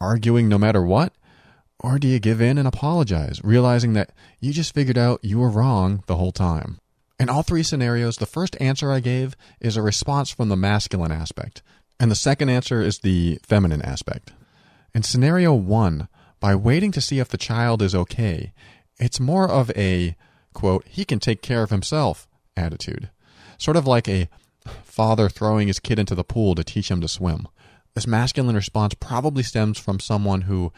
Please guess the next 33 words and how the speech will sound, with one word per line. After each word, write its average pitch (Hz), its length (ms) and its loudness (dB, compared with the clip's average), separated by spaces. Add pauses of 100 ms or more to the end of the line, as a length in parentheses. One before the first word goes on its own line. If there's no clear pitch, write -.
(120)
was 107 180 -4
taught 131 280 0
it's 104 140 0
better 113 220 2
to - 120 -6
take 117 180 -4
care 113 220 -2
of 92 80 -2
yourself 107 680 -2
than 98 180 -2
to - 100 -8
depend 98 360 -2
on 82 120 -2
others. - 360 -6 (600)
To 104 160 -2
reference 107 420 0
a 95 60 2
pack 117 260 0
of 85 140 -4
dogs 95 320 2
again, 78 360 -4 (540)
if 117 120 -6
a - 80 0
sick - 460 -6
or 113 180 -2
injured 113 460 -2
dog 90 480 0 (100)
doesn't 113 320 -2
keep - 280 -4
up 110 160 -2
with 98 100 -6
the 85 100 -4
pack, 107 440 -6